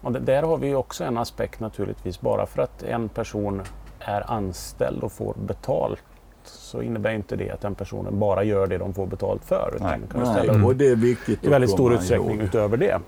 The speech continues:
Speaker 3: Ja.
Speaker 1: Eh, Bamse, har du, om du skulle få komma med några små tips till någon som funderar på att hjälpa till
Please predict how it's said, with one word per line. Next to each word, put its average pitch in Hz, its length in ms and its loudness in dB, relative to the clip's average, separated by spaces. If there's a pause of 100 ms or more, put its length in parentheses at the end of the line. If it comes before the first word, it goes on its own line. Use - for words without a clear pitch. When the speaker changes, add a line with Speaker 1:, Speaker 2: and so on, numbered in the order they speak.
(320)
Speaker 3:
Ja. - 60 -10 (4000)
Speaker 1:
Eh, - 240 -6
Bamse, 165 360 4
har 175 160 2
du, 185 160 0 (580)
om 147 220 -2
du 170 80 0
skulle 165 160 -4
få 170 60 -6
komma 175 240 2
med 165 140 0
några 156 300 2
små 151 320 -6 (180)
tips - 540 -6
till 131 140 -4
någon 113 160 0
som 113 160 -4
funderar 120 580 2
på - 120 -6
att 55 60 -2
hjälpa 107 360 -4
till - 500 -4